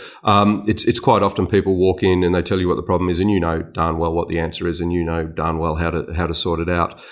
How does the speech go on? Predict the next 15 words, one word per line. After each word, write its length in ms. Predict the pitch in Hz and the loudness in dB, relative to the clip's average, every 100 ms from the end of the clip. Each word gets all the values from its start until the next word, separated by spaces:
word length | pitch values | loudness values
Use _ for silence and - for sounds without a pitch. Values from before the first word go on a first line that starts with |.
| - 101 | -12 0
Um, 480 | 95 95 95 92 - | 2 4 2 -2 -8
by 240 | 90 120 120 | 2 4 4
the 80 | |
time 300 | 104 113 104 | 4 2 2
they 140 | 98 95 | 4 4
leave 320 | 101 104 92 | 4 4 4
and 80 | 92 | 2
they've 120 | 95 | 0
told 300 | - 92 90 | 2 0 2
you 380 | 101 90 90 90 | 2 2 0 -2
what 220 | 98 98 | 2 2
the 80 | 95 | 0
solution 480 | - 95 98 - 90 | -2 2 2 0 -4
is, 360 | 82 - - - _ _ - | -6 -6 -8 -12 _ _ 0
um, 640 | 92 90 90 90 90 - | 2 4 4 0 -4 -14